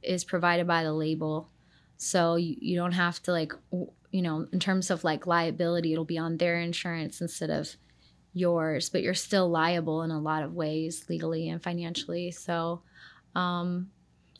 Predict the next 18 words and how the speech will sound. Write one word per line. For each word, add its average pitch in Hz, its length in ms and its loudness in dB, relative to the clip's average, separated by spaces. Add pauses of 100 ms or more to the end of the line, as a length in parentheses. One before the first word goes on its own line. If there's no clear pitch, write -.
I 208 100 4
would 226 160 6
say 254 140 4
just 262 240 -2
be 240 120 2
very 208 300 4
smart. 196 640 0
And 196 260 2
when 190 160 2
you're 185 120 2
bidding 185 400 2
things 190 320 0 (120)
out, 180 440 2 (540)
don't, 196 340 2 (240)
don't, 202 280 4 (140)
like, 196 280 4
account 208 480 2
for 190 720 4